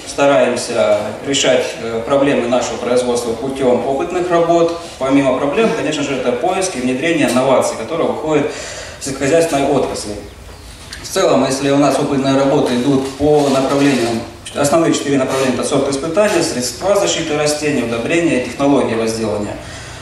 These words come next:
По, если сорт испытания – это охват всех культур, в том числе и гибридов. Например, в этом году у нас, э, в целом порядка более ста пятидесяти опытных работ.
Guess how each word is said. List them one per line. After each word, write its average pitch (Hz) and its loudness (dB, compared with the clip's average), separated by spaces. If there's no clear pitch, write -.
По, 175 4
если 156 -2
сорт 165 0
испытания – 147 0
это 123 2
охват 127 2
всех 127 -2
культур, 226 0
в - -6
том 139 2
числе 131 -2
и 127 -2
гибридов. 160 0
Например, 139 0
в 143 2
этом 147 2
году 135 0
у 123 2
нас, 120 -2
э, 110 -4
в - -8
целом 131 2
порядка 131 2
более 131 0
ста - -4
пятидесяти 127 -6
опытных 123 -4
работ. 202 0